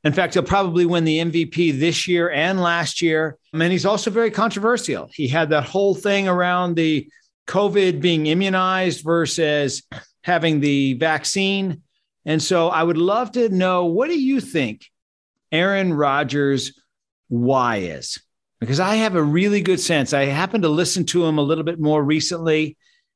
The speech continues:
He's been on different podcasts. He's been on different, uh, television shows. And I believe that Aaron Rodgers' why is to challenge the status quo and think differently. He's not somebody that wants to follow the rules.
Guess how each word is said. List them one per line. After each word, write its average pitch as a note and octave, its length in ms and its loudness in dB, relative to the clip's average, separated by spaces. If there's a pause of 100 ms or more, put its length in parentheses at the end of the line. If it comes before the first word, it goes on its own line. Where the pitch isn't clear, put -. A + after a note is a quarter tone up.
He's A#2 180 -4
been F3 180 2
on E3+ 140 2
different D#3 300 0
podcasts. D3+ 580 0
He's B2+ 180 -8
been E3 160 2
on E3 140 2
different, D3 440 0 (380)
uh, B2+ 160 4
television D#3+ 540 0
shows. C#3+ 580 0 (380)
And D3 200 0
I G#3 280 2
believe D3 500 0
that C#3 160 2
Aaron E3 300 0
Rodgers' C#3+ 480 -2
why A#2 500 0 (460)
is E3 360 2
to E3 160 -2
challenge D3+ 500 0
the C#3+ 60 -4
status C3+ 400 0
quo B2+ 540 0
and C#3 160 -2
think D3 240 0
differently. A2+ 580 -4 (340)
He's F#3 300 0
not E3+ 360 2
somebody G#3 300 2
that G3+ 100 0
wants F#3+ 180 0
to F3+ 80 -4
follow E3 300 0
the D#3 100 -2
rules. D3 480 0